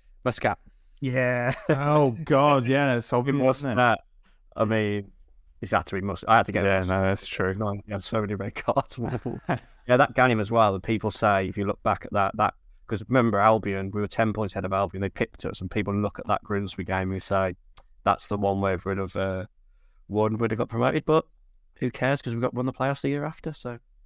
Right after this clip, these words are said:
Speaker 3: That's it, yeah, and, you know, uh, but that was when Man City got promoted as well, wasn't it? Um,
Speaker 2: Mm, and come down
Speaker 1: Yeah.
Speaker 2: Wales.
Speaker 3: <laughs> Yeah. Yeah. Perfect. Um, good quiz again, Harry. Uh, well researched and also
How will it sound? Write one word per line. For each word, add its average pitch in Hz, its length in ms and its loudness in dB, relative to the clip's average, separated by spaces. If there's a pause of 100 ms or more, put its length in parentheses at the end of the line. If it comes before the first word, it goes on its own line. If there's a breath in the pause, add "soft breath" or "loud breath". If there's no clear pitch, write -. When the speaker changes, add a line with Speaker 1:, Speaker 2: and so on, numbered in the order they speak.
(180)
Speaker 3:
That's 120 240 0
it, 143 220 2
yeah, 139 380 4
and, 127 160 2 (220)
you 131 120 -2
know, 110 220 2
uh, 123 120 0 (200)
but - 220 -4
that 143 100 0
was 139 100 -4
when 101 160 2
Man 98 200 0
City - 300 -4
got - 200 -2 (160)
promoted 120 420 0
as 92 80 -2
well, 110 140 2
wasn't 104 240 -2
it? - 60 -10 (160)
Um, 95 140 -4 (160)
Speaker 2:
Mm, - 20 -16 (260)
and 104 100 -8
come 107 140 -2
down 101 200 2
Speaker 1:
Yeah. 101 40 -2
Speaker 2:
Wales. 104 240 -4 (220)
Speaker 3:
<laughs> - 260 -4
Yeah. 107 160 0 (240)
Yeah. 147 100 -4 (1400 soft breath)
Perfect. - 560 2
Um, 143 400 2 (180)
good 180 140 6
quiz 170 260 4
again, 175 200 2
Harry. 175 440 0
Uh, 139 160 2
well 139 240 4
researched 139 500 0
and 135 80 2
also 110 280 -2